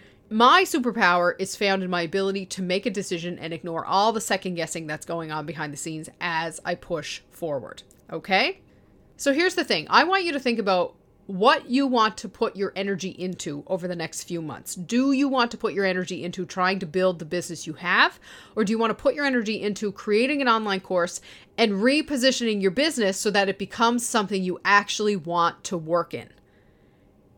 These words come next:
If you want to learn more about how to create an online course that you can build your business around, please feel free to book a call with me today. You can visit heather devoe dot com and set it up. If you're dreaming about doing this,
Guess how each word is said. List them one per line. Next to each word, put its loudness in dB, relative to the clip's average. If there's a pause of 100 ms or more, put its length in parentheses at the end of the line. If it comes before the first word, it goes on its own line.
(180)
If 6
you 4
want 4
to 4
learn 4
more 4
about 2
how 6
to -10
create -2
an -4
online -4
course 2
that -2
you -8
can -10 (120)
build 6
your 2
business -2
around, 0 (160)
please 0
feel 0
free -2
to 0
book -6
a -8
call 0
with -12
me -8
today. -8 (280)
You -6
can 2
visit 0
heather 4
devoe 4
dot -2
com 6
and -8
set 0
it -6
up. -2 (460)
If 4
you're 4
dreaming 2
about 6
doing 2
this, -2